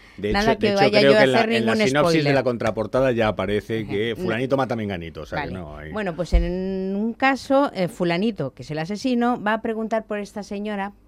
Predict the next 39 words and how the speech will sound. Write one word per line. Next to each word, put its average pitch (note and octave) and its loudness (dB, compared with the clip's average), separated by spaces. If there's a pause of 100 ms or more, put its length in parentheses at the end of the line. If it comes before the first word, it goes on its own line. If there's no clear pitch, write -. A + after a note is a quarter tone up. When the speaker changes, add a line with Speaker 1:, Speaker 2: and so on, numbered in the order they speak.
(480)
Speaker 2:
haciendo C#3+ -8
ver D#3 -6
que C3+ -14
no A#2 -14
la B2+ -12
conoce, F#3 -4
Speaker 1:
Ujú. D3+ -12
Speaker 2:
para D3+ -2
poder C#3+ -8
sacar D3 -8
una D3 -6
información. B2+ -10 (440)
Y G3 -8
le G#3 -2
dice, G#3+ -2 (380)
<laughs> - -10
y F4 10
para F#3+ 2
no A3+ 0
decirle A3+ -2
que D3+ -6
ha E3 -2
muerto, G3 -2
porque B2+ -12
claro, B2 -12
tampoco A#2+ -18
saben D3 -8
que, F3+ -6
dice, F3 -10
"No, G#3 -4
es B3 -6
que A#3 -2
tiene, G#3 -8 (240)
está - -10
un F#3+ -8
poco G#3 -4
indispuesta". F3 -4
Speaker 1:
<laughs> - 0
Sí. F3+ 6